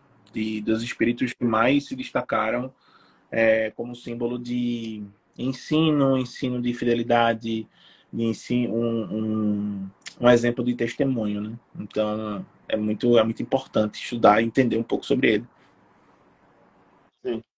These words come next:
Speaker 2: Eu acho isso muito bacana. E eu, eu gostei também quando você fez a, essa colocação inicial, né? Também esclarecendo o porquê João Batista, né? Muita gente acha que é um sobrenome, não, ele era João Batista. Não, mas na verdade é porque ele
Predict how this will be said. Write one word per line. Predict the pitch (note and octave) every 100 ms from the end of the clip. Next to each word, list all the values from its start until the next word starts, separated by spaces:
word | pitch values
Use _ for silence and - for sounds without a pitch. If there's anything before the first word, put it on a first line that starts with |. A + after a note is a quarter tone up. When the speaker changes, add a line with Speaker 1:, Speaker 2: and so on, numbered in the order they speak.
| _ _ _ -
Speaker 2:
Eu |
acho | D#3+ G#3
isso | G3+
muito | F3+ F3+
bacana. | F3 - C3 B2
E |
eu, | D3+ -
eu |
gostei | D#3 - -
também | G3 C3+
quando | C#3
você | B2+ C3+
fez | A#2+ A#2+ A2+
a, | A2+ G#2
essa | A#2 B2
colocação | A#2+ A2+ A#2 B2+
inicial, | A2+ - C#3 A2
né? | A2+ A2
Também | B2 B2+
esclarecendo | - C3 B2 B2 B2+ C3+
o |
porquê | - C3 C#3+ C3+
João | B2+ C#3
Batista, | C3+ C#3 - G#2+ A2 - - _ _ _
né? | -
Muita | A#2+ C3+ C3
gente | C3 C3+
acha | B2 B2+
que | C3
é | C#3+
um |
sobrenome, | C3+ C3+ B2+ B2+ B2+
não, | D3 A#2+
ele | B2
era | C3+
João | A2+ B2+ C#3+ - _ _
Batista. | - B2+ - A#2+ A2+ A2+
Não, | C3
mas | B2+ A2
na | A#2 A#2
verdade | A2 A2+
é |
porque | B2 B2 B2
ele | A#2+